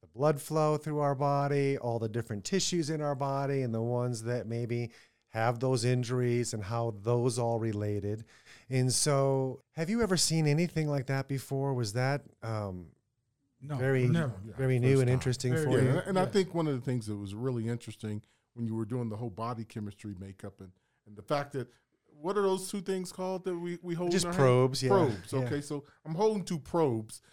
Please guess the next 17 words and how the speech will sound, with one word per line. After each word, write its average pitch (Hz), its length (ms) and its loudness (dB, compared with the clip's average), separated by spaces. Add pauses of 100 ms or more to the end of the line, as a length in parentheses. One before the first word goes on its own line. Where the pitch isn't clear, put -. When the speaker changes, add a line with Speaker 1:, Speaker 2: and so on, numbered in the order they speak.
(280)
Speaker 3:
Now, 143 440 -2
a 143 80 -4
month 165 280 2
ago, 131 220 0
I 123 80 0
took - 400 -6
a 120 80 -10
full 165 500 0
analysis 131 500 -4
of 117 120 -4
my 113 120 -2
blood. 113 280 -4 (480)
Speaker 1:
Yeah. 107 220 -6 (320)
Speaker 3:
And 147 100 -2
the 135 60 -2
fact 165 340 -2
that 151 140 0